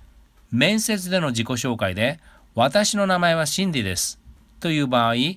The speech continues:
「My name is Cindy」と「I'm Cindy」のどちらが適切ですか？面接での自己紹介で、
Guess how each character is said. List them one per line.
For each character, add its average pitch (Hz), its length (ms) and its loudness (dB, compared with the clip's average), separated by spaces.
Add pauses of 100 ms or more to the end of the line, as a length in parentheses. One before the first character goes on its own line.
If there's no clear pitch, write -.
(440)
「My 110 280 4
name 180 280 0
is 208 180 -4
Cindy」 127 520 -2 (460)
と 151 280 2 (320)
「I'm 165 280 2
Cindy」 113 560 -4 (380)
の 139 280 2 (260)
ど 156 180 0
ち 220 140 -2
ら 175 120 4
が 107 180 2
適 104 200 -6
切 110 240 -4
で 101 100 -2
す - 60 -4
か？ 113 300 -2 (800)
面 123 240 2
接 143 260 -2
で 135 80 2
の 131 60 2
自 120 180 0
己 - 20 -12
紹 123 280 -2
介 104 180 0
で、 139 240 0